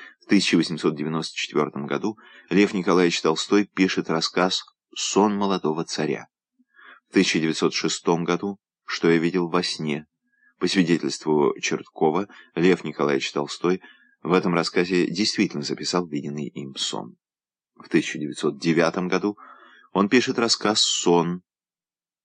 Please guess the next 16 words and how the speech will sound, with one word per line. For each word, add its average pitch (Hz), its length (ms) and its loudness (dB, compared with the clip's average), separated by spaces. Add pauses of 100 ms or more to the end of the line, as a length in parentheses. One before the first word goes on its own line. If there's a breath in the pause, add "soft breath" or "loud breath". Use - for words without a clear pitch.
(140)
Судя 87 320 2
по 73 120 0
записи 73 380 -2
в 65 80 -6
дневнике, 69 520 -4 (380 loud breath)
после 87 520 2 (1160 soft breath)
пережитого 87 880 4
сновидения 73 840 -2 (260)
он 95 240 2
целый 131 420 2
день 76 400 -2 (340)
сохранял 71 540 -2
ощущение 71 580 -8
чего-то 69 500 -8 (220)
важного. - 720 -12 (2250)
Сновидения, 135 640 2